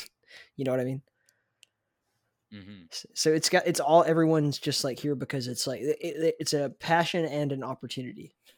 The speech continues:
Speaker 1: And I love working with highly motivated individuals like this.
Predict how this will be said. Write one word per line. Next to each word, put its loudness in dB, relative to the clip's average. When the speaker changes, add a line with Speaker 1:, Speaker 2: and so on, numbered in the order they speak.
Speaker 1:
And -8
I -4
love 0
working -6
with -12
highly -4
motivated -6
individuals -10
like -14
this. -18